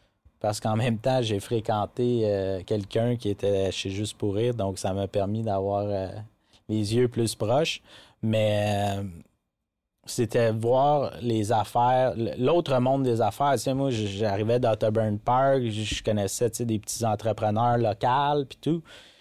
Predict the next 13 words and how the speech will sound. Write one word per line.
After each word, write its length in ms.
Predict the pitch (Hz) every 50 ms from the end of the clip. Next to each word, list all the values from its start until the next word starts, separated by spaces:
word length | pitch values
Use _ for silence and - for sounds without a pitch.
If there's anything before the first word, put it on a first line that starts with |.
| _ _
Puis 120 | - - 117
moi, 120 | 127 156
j'ai 160 | 151 139 139
toujours 360 | 120 139 127 117 131 139 143
voulu 460 | 139 127 123 123 123 120 127 143 147 143
viser 380 | 127 117 117 113 107 123 139
l'international, 1080 | 139 135 120 113 - 113 113 117 113 107 - - 104 101 101 107 110 113 110 104 104 - - - - - _ _
puis 100 | - 107
avoir 180 | 104 110 117
des 120 | 117 120 113
grandes 280 | 110 110 117 120 123
entreprises. 800 | 117 110 107 - 110 107 95 - 110 107 110 110 104 98 95 - - _ _ _ _ _ _ _ _ _ _ _ -
Euh, 680 | 104 104 104 101 101 101 101 101 101 98 98 98 95